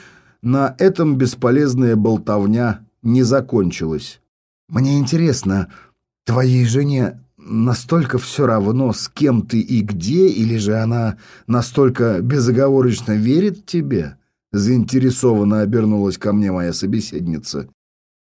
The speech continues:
Мысленно скривился. Обсуждать Аиду с бывшей любовницей я вовсе не собирался.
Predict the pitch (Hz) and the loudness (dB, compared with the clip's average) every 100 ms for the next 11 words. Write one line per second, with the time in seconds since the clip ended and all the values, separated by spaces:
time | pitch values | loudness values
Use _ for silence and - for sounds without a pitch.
0 | _ _ _ _ _ 107 170 - 147 151 | _ _ _ _ _ 2 2 2 0 0
1 | 147 139 - 131 135 127 101 80 - 62 | 2 0 -2 0 2 2 0 -2 -8 -12
2 | - _ _ _ _ 120 - 147 123 123 | -12 _ _ _ _ -6 -2 0 2 2
3 | 160 - - 127 139 165 131 110 - - | 0 -2 -4 0 2 2 2 0 -2 -8
4 | - 110 98 160 120 - 120 123 113 120 | -6 -2 2 0 0 -2 2 2 2 2
5 | 185 175 113 - 120 107 113 95 110 120 | 2 2 -2 0 0 2 2 0 0 -2
6 | 131 127 123 143 160 160 135 - - - | 0 0 0 -2 -2 0 -2 -4 -8 -16